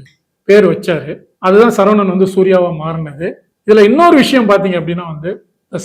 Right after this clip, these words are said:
சரவணன்கிற பேரை வந்து சிவகுமார் வந்து ஏன் வந்து அவருக்கு சூஸ் பண்ணாரு? குழந்தையா பிறந்தப்ப வச்சிருப்பாரு இல்லையா? அதுக்கு வந்து ஒரு கதை என்ன அப்படின்னா வந்து,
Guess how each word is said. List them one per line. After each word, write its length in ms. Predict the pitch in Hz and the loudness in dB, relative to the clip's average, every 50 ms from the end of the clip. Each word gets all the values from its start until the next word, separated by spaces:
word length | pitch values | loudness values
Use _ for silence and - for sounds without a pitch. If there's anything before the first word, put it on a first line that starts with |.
| - | -2
சரவணன்கிற 760 | - 214 262 330 370 381 381 381 381 381 370 349 339 330 254 269 | 0 2 4 6 6 6 6 6 6 4 4 4 4 2 4 4
பேரை 200 | 262 262 254 247 | 6 6 6 4
வந்து 220 | 240 247 247 - | 4 2 2 2
சிவகுமார் 460 | 233 233 262 247 254 240 233 220 208 | 4 4 4 4 2 0 0 0 0
வந்து 240 | 196 190 190 196 196 | 0 0 -2 -2 0
ஏன் 200 | 185 190 196 196 | 0 0 0 -2
வந்து 200 | 185 180 165 180 | -4 -4 -4 -6
அவருக்கு 380 | 170 165 165 170 - _ - 180 | -6 -8 -10 -14 -18 _ -16 -16
சூஸ் 160 | 185 - _ | -16 -18 _
பண்ணாரு? 440 | _ 160 151 147 139 139 131 _ _ _ _ _ | _ -18 -18 -18 -18 -18 -20 _ _ _ _ _
குழந்தையா 400 | _ 208 214 254 254 269 254 - | _ 0 2 4 4 4 4 4
பிறந்தப்ப 380 | 226 220 208 220 220 220 202 190 | 4 2 2 2 2 2 2 2
வச்சிருப்பாரு 340 | 202 214 196 185 185 170 156 | 2 0 0 0 0 -4 -4
இல்லையா? 420 | 151 147 147 147 147 143 143 - _ _ _ | -6 -10 -14 -16 -16 -18 -20 -20 _ _ _
அதுக்கு 320 | - 185 240 294 - 302 | 0 0 0 2 4 4
வந்து 180 | 285 285 294 302 | 4 6 6 4
ஒரு 120 | 269 220 | 4 2
கதை 240 | - 220 196 202 208 196 - - - - - | 2 2 2 2 2 0 -4 -8 -14 -10 -6
என்ன 260 | 196 185 208 226 220 | -2 -2 0 0 0
அப்படின்னா 320 | 202 175 196 185 190 202 190 | 0 0 0 0 0 -2 -4
வந்து, 480 | 175 170 165 175 220 240 - - _ | -4 -4 -6 -6 -8 -8 -12 -18 _